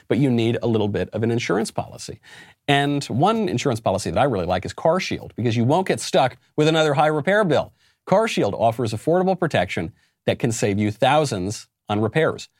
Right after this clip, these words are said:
Whether your car has five thousand miles or a hundred fifty thousand miles, CarShield has a protection plan for everyone. Payments are flexible, plans are customizable to your exact needs.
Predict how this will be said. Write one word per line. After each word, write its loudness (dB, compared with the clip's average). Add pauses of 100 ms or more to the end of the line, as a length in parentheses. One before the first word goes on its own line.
(140)
Whether 2
your 0
car 0
has -2 (120)
five 0
thousand 2
miles -6
or 0
a 0
hundred -2
fifty -2
thousand -4
miles, -12 (340)
CarShield 0
has -2
a -4
protection -2
plan -8 (260)
for -2
everyone. -2 (260)
Payments 0
are -14
flexible, 0 (160)
plans -2
are -4
customizable -2
to -4
your -4
exact -2
needs. -4